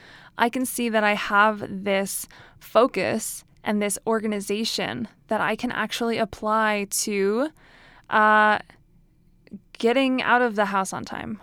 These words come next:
or I could apply to the work that I'm doing in my business. For example,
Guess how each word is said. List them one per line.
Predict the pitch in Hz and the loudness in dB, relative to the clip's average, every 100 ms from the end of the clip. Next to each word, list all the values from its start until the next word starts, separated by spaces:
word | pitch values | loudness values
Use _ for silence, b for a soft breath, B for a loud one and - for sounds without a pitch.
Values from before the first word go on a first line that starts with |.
| - | -4
or | 214 | 0
I | 202 | 0
could | 202 208 | 0 -4
apply | 202 - 202 208 226 226 | -6 -2 0 2 0 -2
to | - 240 240 240 247 247 B B B B B B - | -4 -2 0 0 0 -2 B B B B B B 2
the | 233 | 4
work | 233 254 | 6 4
that | 254 247 | 2 2
I'm | 240 | 0
doing | 233 233 | 0 0
in | 226 | 0
my | 214 214 | -2 -2
business. | 214 208 196 - 220 - | -4 -4 -6 -6 -6 -6
For | - 220 | -2 0
example, | 226 214 247 277 185 127 226 | -2 0 0 0 -2 0 -2